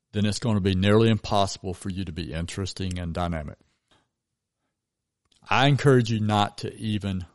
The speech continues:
write questions for cross-examination. Know your facts in your case well enough that you can work from an outline.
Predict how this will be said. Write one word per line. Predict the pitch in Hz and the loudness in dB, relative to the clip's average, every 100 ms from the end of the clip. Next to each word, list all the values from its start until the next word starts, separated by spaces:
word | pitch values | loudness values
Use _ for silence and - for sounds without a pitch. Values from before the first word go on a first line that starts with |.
| - | -12
write | 107 113 113 | -2 0 0
questions | - - 90 - - - - - | -6 -6 -6 -6 -14 -18 -20 -14
for | 95 | -8
cross-examination. | - 87 - - 85 80 78 76 - 117 _ _ _ _ _ _ 101 | -2 -2 -4 -12 -12 -10 -12 -14 -16 -18 _ _ _ _ _ _ -14
Know | 95 98 107 | -2 2 4
your | 143 156 | 2 -2
facts | - 110 101 101 - | -2 0 2 -2 -6
in | 117 117 | -6 -6
your | 117 | -6
case | - 87 85 87 | -6 -6 -8 -6
well | 87 90 | -4 -4
enough | 78 78 76 - | -4 -6 -8 -10
that | 87 - | -12 -8
you | 107 | -8
can | - 92 | -6 -4
work | 92 90 - | -4 -6 -8
from | 98 90 | -10 -6
an | 90 | -2
outline. | 87 - - 71 | -4 -4 -12 -14